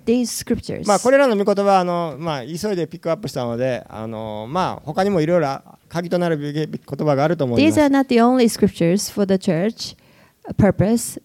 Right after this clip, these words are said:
Speaker 1: Uh, there are, uh, there should be ma-, many more.
Speaker 2: あの、まあ、けれども、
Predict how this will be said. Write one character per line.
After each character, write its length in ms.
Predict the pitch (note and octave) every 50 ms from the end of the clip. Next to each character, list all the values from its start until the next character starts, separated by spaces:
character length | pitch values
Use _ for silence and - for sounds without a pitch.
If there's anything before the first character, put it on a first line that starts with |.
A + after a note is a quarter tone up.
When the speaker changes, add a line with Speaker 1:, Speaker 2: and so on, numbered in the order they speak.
| _ -
Speaker 1:
Uh, 120 | G3+ G#3
there 220 | G3+ A3+ A3+ G#3+
are, 160 | G#3 G3 - - -
uh, 120 | G3+ G#3
there 180 | G3 G3+ G#3 G3+
should 180 | - - A3+
be 120 | G3+ G3+ F#3+
ma-, 180 | F#3+ F#3+ F#3 -
many 300 | - G3 G3 G3 F#3+ F3+
more. 320 | F3+ F#3+ F3+ D#3 - - - _ - _ _
Speaker 2:
あ 180 | - D3+ D3+ D3+
の、 320 | D3+ D3+ D3 C#3 C#3 C#3+
ま 180 | D3 F#3 G#3 -
あ、 60 | -
け 160 | - - G#3+
れ 60 | G3+ F3+
ど 100 | E3 E3+
も、 240 | G3+ G#3 F#3 -